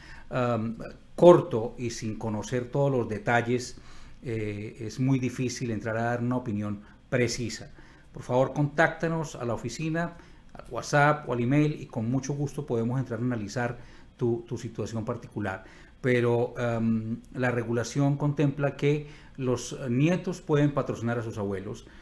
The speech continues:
pero los, ah, los nietos no son patrocinables por los abuelos.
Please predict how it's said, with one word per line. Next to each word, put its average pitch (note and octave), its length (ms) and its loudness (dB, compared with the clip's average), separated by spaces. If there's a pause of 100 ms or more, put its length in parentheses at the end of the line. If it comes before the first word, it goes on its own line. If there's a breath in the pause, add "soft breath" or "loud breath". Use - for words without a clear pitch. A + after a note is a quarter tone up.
(320 loud breath)
pero A#2 280 2
los, A2 480 -4
ah, G#2+ 520 -4
los A2 220 -8
nietos C#3+ 380 2
no C3+ 240 2
son C#3 280 0
patrocinables A2+ 720 -2
por G#2+ 140 -12
los G2+ 140 -12
abuelos. - 500 -18